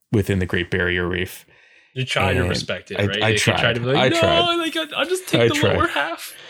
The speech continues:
Speaker 2: <laughs>
Speaker 1: I tried. And, and I, and I did say, like, "Okay, like, listen, I will keep in the south. I understand. You know, you have the north, and I'll have," 'cause I, it's like, "Where else am I supposed to go?"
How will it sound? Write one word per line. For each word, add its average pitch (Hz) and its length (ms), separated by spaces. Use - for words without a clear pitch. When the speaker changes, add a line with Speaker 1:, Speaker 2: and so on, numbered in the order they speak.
Speaker 2:
<laughs> - 240
Speaker 1:
I 104 120
tried. - 560
And, 95 340
and 95 160
I, 92 200
and 95 120
I 92 100
did 95 260
say, - 240
like, - 500
"Okay, 92 460
like, - 200
listen, 95 440
I 90 240
will 95 220
keep - 260
in 104 60
the 101 100
south. 92 420
I 87 140
understand. 95 640
You 95 120
know, 85 340
you 92 200
have 107 160
the 120 100
north, 101 560
and 85 500
I'll 92 200
have," 98 280
'cause 92 200
I, 87 100
it's 92 320
like, 95 160
"Where 113 160
else 113 160
am 113 80
I 104 60
supposed 101 400
to 110 60
go?" 90 300